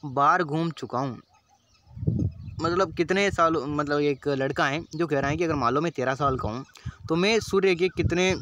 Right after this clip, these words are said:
मतलब कितने चक्कर लगा चुका हूँ, वो आपको बताना है। तो राइट आंसर हो जाएगा तेरह चक्कर। कितने चक्कर? तेरह चक्कर। अब तेरह चक्कर का मतलब क्या हो चुका है? मतलब ये पृथ्वी की बात कर रहा है, मतलब, अ, इसको देखो, इसका, इसके पीछे का लॉजिक समझो।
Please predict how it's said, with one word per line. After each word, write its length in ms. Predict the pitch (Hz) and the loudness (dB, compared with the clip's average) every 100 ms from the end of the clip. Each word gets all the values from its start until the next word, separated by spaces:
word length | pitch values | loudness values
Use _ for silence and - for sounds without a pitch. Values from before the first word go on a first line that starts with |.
| - - - | 0 0 0
मतलब 300 | - 151 143 | 2 2 2
कितने 240 | - 190 | 2 2
चक्कर 280 | - 143 160 | 2 2 2
लगा 240 | 139 123 | 4 4
चुका 260 | 123 127 123 | 2 2 2
हूँ, 200 | 123 - - | 2 2 2
वो 120 | 160 | 0
आपको 260 | 127 - | 0 0
बताना 300 | 147 131 117 | 0 2 2
है। 60 | - - - - | 2 2 2 4
तो 80 | - | 4
राइट 280 | 156 156 - | 4 2 2
आंसर 240 | 135 143 | 0 2
हो 80 | 156 | 2
जाएगा 240 | 123 123 160 | 2 0 0
तेरह 300 | - 147 147 | 0 0 0
चक्कर। 320 | - - 110 - _ _ - _ | -4 -6 -6 -8 _ _ -20 _
कितने 240 | 143 160 165 | -8 -2 -2
चक्कर? 300 | 151 - 196 - - - | -2 0 -2 -2 -8 -2
तेरह 220 | 139 147 | 0 2
चक्कर। 280 | 135 113 82 - - - 131 | 0 -4 -8 -6 -2 2 2
अब 120 | 156 | 2
तेरह 200 | 175 196 | 2 2
चक्कर 320 | 220 185 - | 4 4 6
का 100 | 151 | 4
मतलब 340 | 151 - 156 147 | 2 4 4 2
क्या 120 | 135 | 2
हो 160 | 131 113 | 2 -2
चुका 220 | 117 110 | -4 -2
है? 300 | 110 156 202 - - - | -2 -2 -4 -10 -14 -4
मतलब 200 | - 160 | 0 2
ये 100 | 202 | 2
पृथ्वी 380 | 226 165 160 175 | 2 0 0 0
की 120 | 180 | 2
बात 240 | 147 135 - | 2 0 -2
कर 160 | 131 | -2
रहा 140 | 117 107 | 0 0
है, 80 | 101 | 0
मतलब, 520 | - - - 139 151 - - - - - | -4 -4 -2 0 0 -2 -14 -8 -4 -2
अ, 280 | 135 143 135 - - | 0 2 0 -2 -4
इसको 240 | 143 - 196 | -4 0 2
देखो, 240 | 156 147 | 4 4
इसका, 260 | 143 - 175 160 | 2 2 0 0
इसके 280 | 147 - 165 | 0 0 -2
पीछे 240 | 156 139 | -2 -2
का 100 | 156 | 0
लॉजिक 340 | 156 120 139 - | 2 2 2 0
समझो। 300 | 113 101 | -2 -4